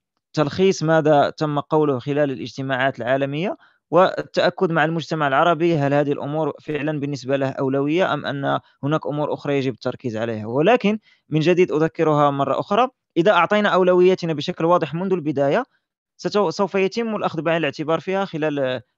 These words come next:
مرحلة النقاشات العالمية وسنكون مرتاحين من هذه الناحية. وكما ذكرت النقاشات على الويكي هي نقاشات مستمرة من البداية،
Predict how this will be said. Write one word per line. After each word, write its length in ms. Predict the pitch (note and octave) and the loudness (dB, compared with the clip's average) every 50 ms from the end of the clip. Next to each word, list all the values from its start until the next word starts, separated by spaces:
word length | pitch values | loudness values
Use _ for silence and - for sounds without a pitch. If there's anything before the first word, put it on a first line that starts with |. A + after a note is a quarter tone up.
| _ - | _ -2
مرحلة 420 | C#3+ D#3 D3 B2+ D3+ D3+ D#3 D3 - | -2 -2 0 0 0 0 0 -2 -4
النقاشات 920 | C#3+ C3+ C#3 C#3 C3 B2+ - - - C3+ C#3+ - - C#3+ - D#3 C#3+ - A#2+ | -4 -4 -2 0 0 -2 -4 -6 -6 -8 -8 -4 -4 -4 -2 -2 -4 -4 -4
العالمية 460 | A2 A2 C3 C#3+ C#3+ D3 D#3 F3+ G#3 | -2 0 0 0 0 -2 -4 -4 -4
وسنكون 500 | A3 G#3+ - F#3+ F3+ F#3 - - F3+ F3+ | -4 -4 -4 -4 -6 -4 -4 -4 -4 -2
مرتاحين 460 | F3 D#3 - E3+ D#3+ - E3+ F3 F3 | -2 -4 -2 -2 -2 -2 0 -2 0
من 80 | E3 D3 | 0 0
هذه 300 | C#3 C#3 C3+ A#2 B2+ B2 | 0 0 0 -2 -4 -4
الناحية. 360 | A#2+ A#2+ A#2+ A2 - _ _ _ _ _ _ _ _ _ _ _ _ _ _ _ _ _ _ _ _ _ _ _ _ _ _ - | -4 -6 -8 -10 -12 _ _ _ _ _ _ _ _ _ _ _ _ _ _ _ _ _ _ _ _ _ _ _ _ _ _ 0
وكما 420 | - F3 F#3+ G3 F#3 - G3 F#3+ E3 | 4 4 6 6 4 4 0 2 2
ذكرت 440 | F#3+ F#3+ - A#3 A#3+ - - - | 0 2 2 0 0 -2 -6 -8
النقاشات 520 | D3 D#3 E3 - - E3+ D3+ E3 F3 - - | -6 -6 -6 -4 -4 -4 -4 -4 -6 -6 -4
على 120 | C#3 D3+ D3+ | -4 -2 -2
الويكي 380 | D#3+ E3+ F#3 - F#3+ D#3+ D3+ | -2 -2 -2 -2 -4 -4 -4
هي 60 | D#3 | -4
نقاشات 480 | D3+ D3+ - D3+ D3+ - D3+ C3 _ - | -4 -6 -6 -6 -6 -6 -8 -14 _ -12
مستمرة 440 | D3 C#3+ - - C3+ C3 C3+ C3 C3 | -12 -12 -10 -10 -8 -6 -6 -6 -6
من 120 | C3 B2+ | -6 -8
البداية، 540 | B2 A#2+ A2+ A#2+ A#2 B2+ C3 C#3+ F3+ A#3+ | -10 -8 -8 -6 -6 -4 -2 0 -2 -2